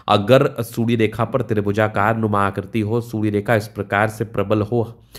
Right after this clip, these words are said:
तो ये इंडिकेट करती है व्यक्ति के जीवन में धन लाभ, ये इंडिकेट करती है व्यक्ति के जीवन में भाग्योदय, ये जीवन में भाग्योदय, सफलता व प्रगति को इंडिकेट करती है। इस केस में आपके जीवन में सफलता, प्रगति व धन लाभ ये ज़रूर आपको देखने को मिलता है।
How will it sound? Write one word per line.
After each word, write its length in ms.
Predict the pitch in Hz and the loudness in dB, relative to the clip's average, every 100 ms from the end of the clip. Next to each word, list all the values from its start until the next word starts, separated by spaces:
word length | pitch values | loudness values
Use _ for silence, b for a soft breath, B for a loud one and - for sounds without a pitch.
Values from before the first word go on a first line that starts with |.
| B B - | B B 0
तो 60 | 107 | 4
ये 180 | 104 117 | 6 6
इंडिकेट 540 | 113 104 - 107 113 | 4 -2 0 0 -2
करती 360 | 117 104 117 107 | -2 -2 -2 0
है 120 | 117 | 0
व्यक्ति 360 | 101 101 - 107 | 0 -4 -2 0
के 140 | 107 | 0
जीवन 280 | 101 101 101 | 0 -2 0
में 200 | 101 117 | 0 2
धन 160 | 107 107 | 2 4
लाभ, 420 | 107 95 - - _ _ - _ _ _ _ _ _ _ B B B B | 4 2 -2 -20 _ _ -20 _ _ _ _ _ _ _ B B B B
ये 240 | 101 104 113 | 2 6 6
इंडिकेट 460 | 107 107 117 120 120 | 4 2 2 2 2
करती 260 | 113 127 | -2 2
है 80 | 123 | 2
व्यक्ति 340 | 104 107 123 | 2 -2 -4
के 120 | 110 113 | -2 -2
जीवन 300 | 107 110 110 | 0 0 0
में 180 | 117 110 | 2 2
भाग्योदय, 480 | 104 101 110 117 127 | 0 0 2 4 4
ये 460 | 107 113 123 123 95 | 4 2 2 0 -8
जीवन 420 | 107 107 110 120 113 | -4 -2 0 0 2
में 180 | 123 | 0
भाग्योदय, 440 | 110 104 104 110 117 | 2 2 0 0 0
सफलता 480 | 113 110 101 110 110 | 0 -2 -2 2 2
व 180 | 104 117 | 2 0
प्रगति 440 | 117 107 107 113 | 0 -2 -2 -4
को 160 | 113 110 | -2 -2
इंडिकेट 380 | 101 101 110 107 | -2 -4 -4 -4
करती 260 | 113 104 | -8 -4
है। 40 | 110 | -4
इस 100 | 107 | -2
केस 240 | 110 107 | -6 -2
में 80 | 117 | -2
आपके 240 | 107 107 107 | -2 -2 -4
जीवन 280 | 104 117 110 | 0 0 -2
में 140 | - - - B B B - | -8 -14 -20 B B B 0
सफलता, 440 | 110 - 110 117 | 0 2 4 2
प्रगति 420 | 117 113 104 120 | 2 0 0 -2
व 140 | 110 110 | 0 2
धन 180 | 101 101 | 2 0
लाभ 240 | 90 - 98 | -2 -4 -8
ये 240 | 95 107 | 2 2
ज़रूर 480 | 104 98 101 104 131 | 2 -2 -2 2 4
आपको 260 | 113 - 104 | 4 2 -2
देखने 320 | 98 101 95 | -2 -6 -12
को 120 | 90 | -12
मिलता 260 | - - | -14 -14
है। 140 | - | -18